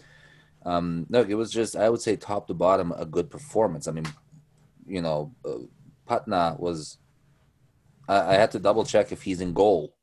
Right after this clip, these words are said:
right? 'Cause I think L A ended up having one shot on goal. Um, I think they don't count, uh, the woodwork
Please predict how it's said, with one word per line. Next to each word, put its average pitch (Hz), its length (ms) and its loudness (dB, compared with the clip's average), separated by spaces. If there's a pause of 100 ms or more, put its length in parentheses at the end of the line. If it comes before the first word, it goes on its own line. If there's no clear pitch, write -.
(1080)
right? 82 300 -4 (640)
'Cause 110 120 4
I 110 40 8
think 123 280 2
L 113 180 6
A 110 60 8
ended 107 180 4
up 92 100 2
having 90 240 0
one 92 260 2
shot 87 460 0
on 82 240 -4
goal. 76 400 -6 (680)
Um, 78 360 -4 (340)
I 101 60 -2
think 240 300 -6
they 175 120 4
don't 254 180 2
count, 180 500 -8 (1300)
uh, 101 400 6 (380)
the 98 100 -4
woodwork 95 760 2